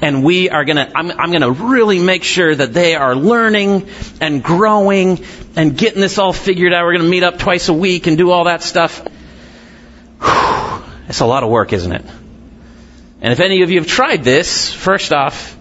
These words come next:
it's a beautiful thing. Can I just say real quick, I know that sometimes this type of talk,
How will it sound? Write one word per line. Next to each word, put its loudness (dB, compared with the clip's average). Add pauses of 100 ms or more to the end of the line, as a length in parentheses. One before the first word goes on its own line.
(220)
it's -4
a 0
beautiful 2
thing. -6 (200)
Can -2
I -2
just -2
say 4
real 2
quick, -4 (640)
I -4
know 0
that 0
sometimes 0
this -2
type -4
of -6
talk, -2